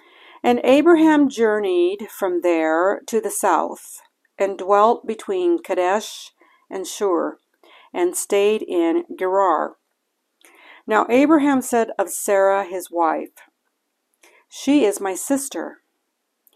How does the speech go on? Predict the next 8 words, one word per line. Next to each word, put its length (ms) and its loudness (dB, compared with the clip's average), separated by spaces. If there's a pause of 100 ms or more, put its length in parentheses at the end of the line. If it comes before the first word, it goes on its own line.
(320)
And 460 -2 (240)
Abimelech, 920 2 (280)
king 440 0
of 220 -2
Gerar, 680 0 (200)
sent 760 -6 (320)
and 460 -2 (400)
took 460 -8